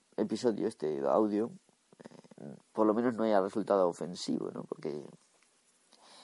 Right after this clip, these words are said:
estoy ya últimamente harto de que resulte ofensivo mis, mis podcasts para cierto sector, ¿no? En este caso, bueno, pues no me he metido con nadie, simplemente con Facebook, y creo que se merecen bastante que nos metamos con ellos.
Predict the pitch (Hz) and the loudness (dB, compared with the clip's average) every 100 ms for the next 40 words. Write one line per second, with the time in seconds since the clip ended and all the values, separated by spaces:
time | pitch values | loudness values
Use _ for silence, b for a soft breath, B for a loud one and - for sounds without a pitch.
0 | B B B B B B B _ _ b | B B B B B B B _ _ b
1 | b b - - 107 92 95 104 104 95 | b b -12 -2 0 2 2 2 2 -2
2 | 92 101 87 95 110 - - 67 - 60 | -2 -2 2 4 2 -6 -8 -8 -8 -10
3 | 57 58 - - _ _ _ _ - - | -8 -12 -16 -20 _ _ _ _ -18 -14
4 | - 104 107 87 - 76 73 73 - - | -8 -6 -6 -6 -8 -8 -10 -14 -14 -18
5 | - 60 87 98 - 101 78 82 95 - | -20 -16 -10 -10 -10 -8 -8 -4 -6 -6
6 | 95 101 - 76 - 120 - B B B | -10 -10 -8 -8 -8 -14 -14 B B B
7 | B B - 123 123 120 131 139 101 76 | B B -2 -2 2 4 4 4 0 -2
8 | 76 - 82 85 80 85 76 78 95 117 | -8 -8 -8 -6 -6 -4 -4 -2 -2 0
9 | 117 - 101 95 90 87 - 80 78 - | -2 -4 -6 -6 -4 -4 -4 -6 -8 -8
10 | - 113 101 101 - 107 104 120 120 113 | -2 -2 -2 -8 -6 -4 4 6 6 4
11 | 104 90 98 87 82 - - 98 82 78 | -2 -4 -4 -6 -6 -6 -4 -4 -4 -6
12 | 76 82 - 85 - - 87 120 120 143 | -8 -8 -6 -6 -6 -8 -4 -2 -4 -6